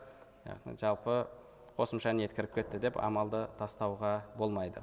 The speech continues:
Фудайль ибн Аяд рахмаһуллахтан келген сөз бар. "Таркул амал би сабабил халқи рия". Адамдар үшін амалды тастау рия, адамдар үшін амалды жасау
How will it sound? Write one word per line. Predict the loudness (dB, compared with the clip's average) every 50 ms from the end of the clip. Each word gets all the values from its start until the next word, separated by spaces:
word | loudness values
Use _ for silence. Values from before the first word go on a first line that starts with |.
| -6 -4
Фудайль | 4 6 6 6 6 4
ибн | 2 2 2
Аяд | 4 4 6 6 6
рахмаһуллахтан | 4 4 2 0 -2 0 0 0 0 0 -2
келген | -4 -4 -4 -2 -4
сөз | -4 -4 -6 -2 2
бар. | 2 2 2 2 -4 -14 -16 -18 -18 -20 -20 -20 4 6
"Таркул | 8 8 8 6 4 6
амал | 6 6 6 6 4 4
би | 2 0
сабабил | 0 2 2 4 4 4 2 0 0
халқи | 0 0 0 0 2 0 -2 0
рия". | 2 2 6 6 6 6 6 2 -6 -14 -16 -18 -20 -20 -20 -20 -20 -20 -20 -14 0
Адамдар | 2 4 4 6 4 4 4 6 6 6 6 4 2 0 -2 -4
үшін | -4 0 2 2 4 4 2 0 -2 0
амалды | 2 4 6 6 6 6 4 2 2
тастау | 2 0 0 2 2 4 4 4 4
рия, | 2 2 4 4 6 6 6 4 2 -4 -10 -16 -16 -18 -18 -12 -2 2
адамдар | 2 4 4 4 4 4 6 8 8 8 8 6 0
үшін | -2 -2 -2 0 0 0 0 2
амалды | 2 2 4 4 4 2 2 0 -4
жасау | -2 -2 -4 -4 0 2 4 4 4 2 0